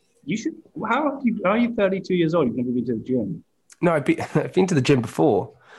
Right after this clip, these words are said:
Speaker 2: but I just haven't been for a while, so that was exciting.
Speaker 1: So, what is it? Do you feel like you've got to put on a bit of weight?
Speaker 2: Mm, maybe a little bit. I'm about to
Speaker 1: Let's
Speaker 2: start
Speaker 1: see,
Speaker 2: this new
Speaker 1: let's see your, let's see your six pack.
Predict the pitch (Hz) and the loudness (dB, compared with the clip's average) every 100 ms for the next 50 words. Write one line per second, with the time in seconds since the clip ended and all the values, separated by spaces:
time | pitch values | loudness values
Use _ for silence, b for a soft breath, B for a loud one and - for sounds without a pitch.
0 | B B B B B B - 120 131 120 | B B B B B B -4 0 2 2
1 | 110 113 107 - 101 113 120 85 - 107 | 2 2 2 0 2 4 4 2 0 0
2 | 107 117 117 - 117 131 143 135 131 139 | 0 -2 -6 -6 0 2 4 2 0 -2
3 | 139 - 147 143 170 160 139 135 139 127 | -4 -2 0 2 4 4 2 2 2 2
4 | - _ 135 131 117 120 107 113 143 196 | -4 _ -2 0 2 0 0 0 -2 -4
5 | - - _ _ - 127 120 104 117 127 | -14 -20 _ _ 2 4 4 2 2 4
6 | 127 110 110 113 117 - - _ _ - | 4 4 2 0 -4 -6 -16 _ _ -4
7 | 139 160 135 160 156 - 139 123 120 185 | -2 0 2 2 4 4 4 2 2 4
8 | 170 165 151 139 151 - 165 156 160 151 | 6 6 4 0 -4 0 0 0 0 -4
9 | - - | -4 -14